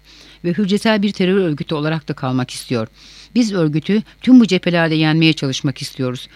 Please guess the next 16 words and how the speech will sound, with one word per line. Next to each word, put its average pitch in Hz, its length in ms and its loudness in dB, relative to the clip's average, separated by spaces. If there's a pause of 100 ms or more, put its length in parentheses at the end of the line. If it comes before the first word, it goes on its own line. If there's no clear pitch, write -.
(140)
Hakim 175 380 2
olduğu 170 260 0
bölgeleri 156 380 2
almak 139 300 -2
istiyoruz. - 480 -6 (180)
Finansmanını 185 560 0
elinden 147 320 2
almak 139 320 0
istiyoruz. 139 440 -6 (300)
Eleman 202 300 2
almak 165 320 2
için - 180 -2
kullandığı 156 440 0
araçları 151 480 -2
almak 131 260 -4
istiyoruz. - 460 -8